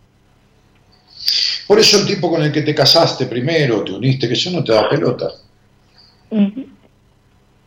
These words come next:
Speaker 1: Y por eso esto, esta relación última, de la mitad o antes de la mitad en adelante,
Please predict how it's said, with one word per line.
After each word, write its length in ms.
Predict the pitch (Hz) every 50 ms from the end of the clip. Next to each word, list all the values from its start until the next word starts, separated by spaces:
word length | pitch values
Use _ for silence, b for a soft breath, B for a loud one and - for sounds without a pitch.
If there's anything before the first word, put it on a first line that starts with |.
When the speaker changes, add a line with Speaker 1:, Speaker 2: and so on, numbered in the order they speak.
| _ _ _ _ _ _ _ _ _ _ _ _ _ _ B B B B B B B B B
Speaker 1:
Y 80 | 127 123
por 180 | - 123 131 143
eso 400 | 151 147 - 156 151 156 - -
esto, 680 | 143 147 135 127 - - - - 143 160 - - - _ _ _ _ _ _ _ _ _ _ _ _ _ _ _ _ _ _ _ _ _ _ _ _ _ _ _ _
esta 260 | - - - 92 90
relación 720 | 85 87 85 90 87 - - - 110 101 98 101 - - -
última, 720 | 117 117 110 101 98 - - 92 95 110 120 - - - - - - - - _ _ _ _ _ _ _ B B B B B B B B _ _ _ _
de 300 | - 101 104 104 101 - -
la 120 | 104 101
mitad 520 | 104 101 98 92 101 139 139 127 - - -
o 220 | 95 95 92 - -
antes 440 | - 135 143 127 104 92 95 92 90
de 80 | 90
la 80 | 87 87
mitad 300 | 87 90 87 87 110 110
en 100 | 107 107
adelante, 720 | 107 113 117 110 113 107 101 98 95 - 120 120 - -